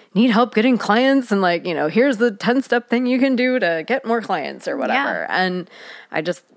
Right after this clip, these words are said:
Speaker 1: I fucking delete 'em 'cause I'm like, "That's dumb. That's not how you do it." Um, <laughs> right? Like, you know, it also goes back to, like, can I explain how I do that? I don't know.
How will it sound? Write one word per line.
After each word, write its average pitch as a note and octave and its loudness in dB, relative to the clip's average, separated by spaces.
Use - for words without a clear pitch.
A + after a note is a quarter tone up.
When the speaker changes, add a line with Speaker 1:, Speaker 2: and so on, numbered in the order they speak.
Speaker 1:
I E3 -2
fucking D#3+ -2
delete D#3+ 0
'em D#3+ -2
'cause D#3+ -6
I'm D#3 0
like, D#3 -4
"That's D3+ -4
dumb. D3+ 0
That's D3+ -4
not D3 -2
how D#3+ -6
you D3+ -6
do D3+ -2
it." C#3 -4
Um, F3+ -2
<laughs> C4+ 0
right? A#3 0
Like, G#3 0
you F#3+ -2
know, F3+ 2
it F3 2
also F3 0
goes E3+ -2
back D#3+ 0
to, E3 -4
like, D#3 -4
can F3 -2
I D3+ 0
explain E3+ -4
how D4 -4
I D#4+ -2
do E4+ -4
that? E4+ -2
I D3 2
don't G3 0
know. F#3 2